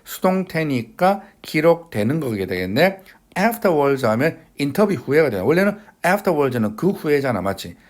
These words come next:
그 후에인데 여기서는 인터뷰 후, 인터뷰 후에 쉽게 기록될 수 있도록 하기 위해서 인터뷰로부터 주요 답을 갖다가 쓰는 걸 포함해라 이 말이지. 아, 즉 말해서 뭐야?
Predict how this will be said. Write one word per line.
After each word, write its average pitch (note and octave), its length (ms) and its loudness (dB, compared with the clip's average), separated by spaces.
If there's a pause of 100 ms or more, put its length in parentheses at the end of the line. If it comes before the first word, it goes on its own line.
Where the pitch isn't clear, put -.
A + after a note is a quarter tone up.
(140)
그 F3+ 200 2
후에인데 B2 400 0
여기서는 C#3+ 320 -2 (260)
인터뷰 F3 480 0
후, C3 180 -10 (120)
인터뷰 F3+ 800 2 (240)
후에 A2+ 480 0 (320)
쉽게 - 800 0 (160)
기록될 F3+ 680 2
수 D#3 140 -4
있도록 F3 560 -2
하기 D#3 400 0
위해서 G2 800 0 (360)
인터뷰로부터 E3+ 1300 2 (180)
주요 D#3+ 680 4
답을 E3+ 440 4
갖다가 C#3 600 4
쓰는 E3 520 -2
걸 F#3+ 280 2
포함해라 F3 600 2
이 C#3 60 2
말이지. G2+ 360 0 (540)
아, G#2+ 180 -4 (200)
즉 A3 300 2
말해서 A#2+ 320 0
뭐야? A#2 320 2